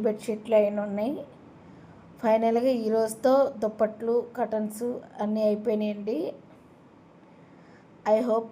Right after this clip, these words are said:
you ఈ వీడియో నచ్చితే లైక్ చేయండి, షేర్ చేయండి, కామెంట్ చేయండి. ప్లీజ్ అండి మా ఛానల్ సబ్స్క్రైబ్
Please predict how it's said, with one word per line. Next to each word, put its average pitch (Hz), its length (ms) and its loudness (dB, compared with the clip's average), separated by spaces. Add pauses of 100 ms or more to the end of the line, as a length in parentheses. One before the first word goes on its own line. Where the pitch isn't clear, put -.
you 262 100 0 (200)
ఈ 214 120 0
వీడియో 220 240 0 (120)
నచ్చితే 214 380 -4 (140)
లైక్ 208 220 -2 (140)
చేయండి, 214 300 -4 (120)
షేర్ 214 320 -4
చేయండి, 208 300 -8 (140)
కామెంట్ 208 460 -6
చేయండి. 202 420 -8 (800)
ప్లీజ్ 247 360 0
అండి 240 220 2 (100)
మా 220 100 -2 (260)
ఛానల్ 214 420 0
సబ్స్క్రైబ్ 214 500 -4